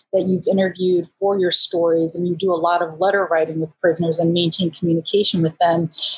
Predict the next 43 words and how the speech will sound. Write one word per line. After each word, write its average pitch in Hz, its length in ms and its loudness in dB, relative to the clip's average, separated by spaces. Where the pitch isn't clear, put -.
You 233 80 -2
know, 214 200 2
that 233 200 2
was 247 120 2
actually 226 340 0
part 208 200 2
of 196 120 -4
kind 214 180 0
of 196 100 -2
the 180 100 -2
work 196 300 0
that 190 160 0
this 196 140 -2
defense 185 340 -2
committee 185 360 0
did, 240 180 2
was 170 180 0
just 185 220 -2
maintaining 190 720 0
a 170 80 0
lot 165 300 0
of 170 80 -10
communication, 175 880 0
writing 170 360 -2
a 160 60 -2
lot 156 240 2
of 147 200 -8
letters, - 440 -2
right? 160 320 0
And 180 160 0
sending 185 340 2
kind 185 160 -2
of - 80 -2
holiday 175 520 0
meals 165 420 0
and 160 160 -2
gifts 180 300 2
to 170 80 -4
David 156 400 0
Wong 151 300 0
and 156 100 -6
so 156 140 2
forth. - 680 -4